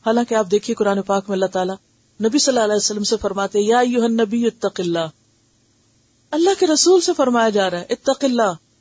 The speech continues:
اور کوئی عام انسان اگر اس سے کوئی کہے اللہ سے ڈرو اور وہ کہے تم کون ہوتے ہو مجھے کچھ کہنے والے، جاؤ اپنا کام کرو، اور جواب میں روڈ ہو یا بدتمیزی سے بات کرے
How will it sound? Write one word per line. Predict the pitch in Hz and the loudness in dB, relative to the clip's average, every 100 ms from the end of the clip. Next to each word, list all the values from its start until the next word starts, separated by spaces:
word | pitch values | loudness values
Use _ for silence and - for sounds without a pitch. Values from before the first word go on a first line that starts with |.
| _ _ _ _ _ _ _ _ _ _ _ _ - | _ _ _ _ _ _ _ _ _ _ _ _ -2
اور | 320 349 | 2 2
کوئی | 339 330 | 0 0
عام | 254 320 403 | 2 4 4
انسان | 392 - 381 381 | 2 2 2 2
اگر | 330 302 | 0 0
اس | 277 | 0
سے | 349 | 0
کوئی | 349 330 | 0 0
کہے | 285 294 330 | 0 2 2
اللہ | 262 294 | 2 2
سے | 330 285 | 2 2
ڈرو | 285 320 | 2 2
اور | |
وہ | 294 285 | 0 -2
کہے | 285 294 339 - _ _ _ _ _ _ - | -2 0 -2 -4 _ _ _ _ _ _ -2
تم | 262 277 | 0 2
کون | 349 349 | 2 2
ہوتے | 339 311 | 0 -2
ہو | |
مجھے | 294 277 | -4 -6
کچھ | 262 - | -6 -4
کہنے | 233 233 | -4 -4
والے، | 233 226 233 | -4 -2 -2
جاؤ | 214 247 | 0 0
اپنا | 233 233 233 | 0 -4 -4
کام | 220 226 | -4 -2
کرو، | 233 262 339 _ _ _ _ _ _ _ _ _ _ - | 0 -2 -2 _ _ _ _ _ _ _ _ _ _ -4
اور | 226 233 180 - _ _ | 0 0 -2 -10 _ _
جواب | 202 202 226 233 | -2 0 2 0
میں | 233 226 196 _ _ - | 0 -2 -6 _ _ -2
روڈ | 208 285 226 | 4 4 2
ہو | 208 254 | 2 2
یا | 247 220 | 4 0
بدتمیزی | 202 - 208 240 294 | 0 0 2 2 2
سے | 285 | 2
بات | 233 208 214 | 0 0 -2
کرے | - 208 | -2 -2